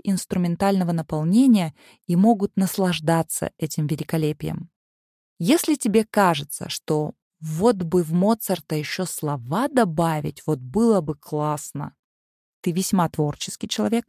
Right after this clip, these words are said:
это факт, но ты не любитель классической музыки.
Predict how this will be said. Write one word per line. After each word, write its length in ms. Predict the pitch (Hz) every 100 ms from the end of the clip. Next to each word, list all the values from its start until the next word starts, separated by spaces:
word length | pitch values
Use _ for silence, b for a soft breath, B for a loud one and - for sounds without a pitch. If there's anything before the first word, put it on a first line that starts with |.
| _
это 240 | 160 160 185
факт, 480 | - 151 - - _ _ _ -
но 160 | 190
ты 380 | - 214 226 240 _
не 200 | 196 214
любитель 540 | 202 180 175 185 196 -
классической 680 | - 175 - 160 - - 165
музыки. 540 | 160 151 139 - 170